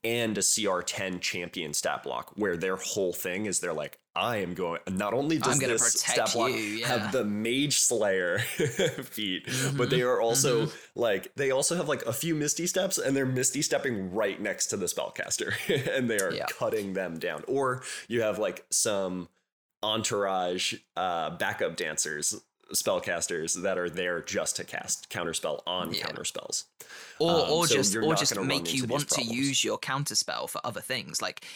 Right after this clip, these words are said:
Speaker 2: if you've got those extra spellcasters, they don't have to just be counterspelling. They can be casting other spells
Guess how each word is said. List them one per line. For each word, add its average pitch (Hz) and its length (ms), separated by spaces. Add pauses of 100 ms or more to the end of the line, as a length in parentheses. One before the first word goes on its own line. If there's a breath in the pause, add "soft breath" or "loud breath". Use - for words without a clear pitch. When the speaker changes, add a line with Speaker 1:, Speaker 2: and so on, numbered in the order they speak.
(140 loud breath)
Speaker 2:
if 117 140
you've 123 140
got 147 180
those 131 160
extra 120 240
spellcasters, 123 480
they 104 100
don't 135 140
have - 220
to 104 60
just 117 140
be 104 80
counterspelling. - 560
They 110 120
can 131 120
be 117 80
casting 123 400
other 120 160
spells 87 400